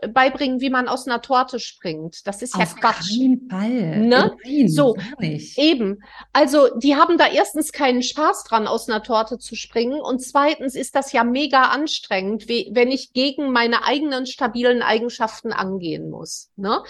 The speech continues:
Speaker 1: Also gehen wir einen anderen Weg. Und jetzt bin ich total gespannt, weil jetzt können wir ja mal gemeinsam aus dem Nähkästchen plaudern. Ähm, soll, s-, du hast mir die Frage zuerst gestellt. Soll ich mal sagen,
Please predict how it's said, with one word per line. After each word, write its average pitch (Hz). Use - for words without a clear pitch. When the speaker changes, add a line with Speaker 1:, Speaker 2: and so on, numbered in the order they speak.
Speaker 1:
Also 294
gehen 277
wir 277
einen 262
anderen 262
Weg. 226
Und 226
jetzt -
bin 330
ich 330
total 285
gespannt, 240
weil 262
jetzt 240
können 285
wir 269
ja 247
mal 247
gemeinsam 240
aus 185
dem 180
Nähkästchen 180
plaudern. 165
Ähm, 233
soll, 254
s-, 202
du 247
hast 247
mir 294
die 254
Frage 285
zuerst 269
gestellt. 226
Soll 254
ich -
mal 285
sagen, 202